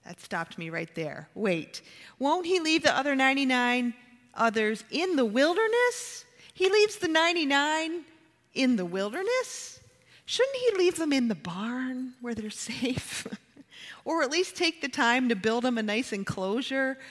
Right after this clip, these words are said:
a sheepfold to be in? But it says he leaves them in the wilderness. He leaves the ninety-nine in the wilderness. That's where the coyotes live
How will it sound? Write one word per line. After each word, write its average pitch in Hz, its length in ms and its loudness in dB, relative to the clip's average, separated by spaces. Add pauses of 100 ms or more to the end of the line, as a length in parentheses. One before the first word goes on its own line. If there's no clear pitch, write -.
(220)
a 202 60 -8
sheepfold 320 840 -4 (380)
to 330 100 -2
be 330 240 2
in? 349 300 -2 (880)
But 370 120 -4
it 349 100 -6
says 392 360 -4 (100)
he 359 320 -4
leaves 415 440 0
them 226 400 -2 (120)
in 311 200 -6
the 320 100 -8
wilderness. 330 960 -8
He 320 160 -8
leaves 330 400 0
the 262 120 -2
ninety-nine 262 1400 -2 (240)
in 294 220 0
the 294 80 0
wilderness. 269 1000 -2 (360)
That's 403 240 -10
where 311 100 -4
the 214 80 -2
coyotes 208 680 -6
live 151 500 -12